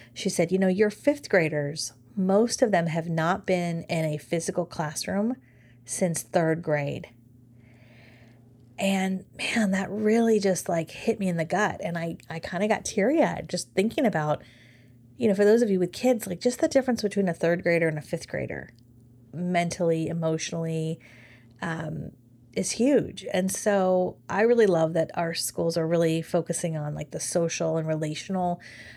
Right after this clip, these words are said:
part of school. And that's really what we're trying to focus on also. It's just that kind of acclimation back to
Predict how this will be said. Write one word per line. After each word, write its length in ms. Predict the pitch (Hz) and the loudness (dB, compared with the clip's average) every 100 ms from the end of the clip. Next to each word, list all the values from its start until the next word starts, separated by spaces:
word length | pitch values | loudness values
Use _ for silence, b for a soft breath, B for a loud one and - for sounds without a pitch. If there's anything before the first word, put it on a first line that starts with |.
| B | B
part 440 | - 185 190 233 - | -6 0 2 2 2
of 220 | 220 202 | 2 2
school. 600 | 202 - 220 214 214 220 220 B B B - 185 | -2 2 4 4 4 0 -4 B B B -12 -4
And 340 | 175 170 170 | 0 0 4
that's 240 | 185 180 | 2 4
really 200 | 220 190 | 2 4
what 140 | 180 185 | 4 2
we're 120 | 170 | -2
trying 200 | - 165 | -2 -6
to 60 | 160 | -4
focus 360 | 165 156 160 | -4 -4 -6
on 140 | 156 156 | -8 -6
also. 400 | 156 - - - | -8 -6 -6 -6
It's 160 | 170 | -2
just 180 | 233 233 | -4 0
that 340 | 254 247 - | 2 2 -2
kind 200 | - 240 | -6 -2
of 60 | 226 - | -2 -2
acclimation 760 | - - 226 208 247 165 151 | -6 0 2 2 0 -4 -2
back 340 | 160 160 175 - | 0 0 -2 -8
to 500 | - 180 156 156 | -4 -2 -2 -4